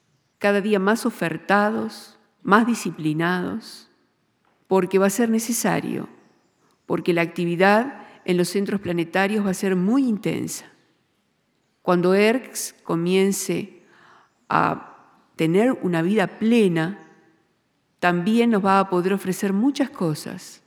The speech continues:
al igual que Iberá, al igual que Lis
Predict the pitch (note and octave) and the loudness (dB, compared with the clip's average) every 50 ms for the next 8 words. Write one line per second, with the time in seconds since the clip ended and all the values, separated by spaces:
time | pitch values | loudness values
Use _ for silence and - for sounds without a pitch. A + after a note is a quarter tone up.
0 | _ - - E3 D#3+ D#3+ E3 D#3 D#3+ D#3+ D#3+ - D#3+ D3+ D3 D3+ D3+ D#3 D#3+ F3 | _ -2 -2 0 0 2 0 2 0 0 0 -2 -4 -4 -2 -2 0 2 2 2
1 | F#3+ G#3 A3 - - - - _ _ _ _ _ _ _ _ _ _ _ _ _ | 2 0 -4 -10 -18 -20 -20 _ _ _ _ _ _ _ _ _ _ _ _ _
2 | _ _ _ _ _ _ _ _ - E3+ E3+ F3 F3+ F3+ E3+ F3+ E3+ D#3+ D#3 F3 | _ _ _ _ _ _ _ _ -2 0 0 2 2 2 0 2 0 0 0 0
3 | G#3+ B3 - - - - - - - - - | 0 -2 -2 -4 -8 -8 -8 -8 -10 -14 -18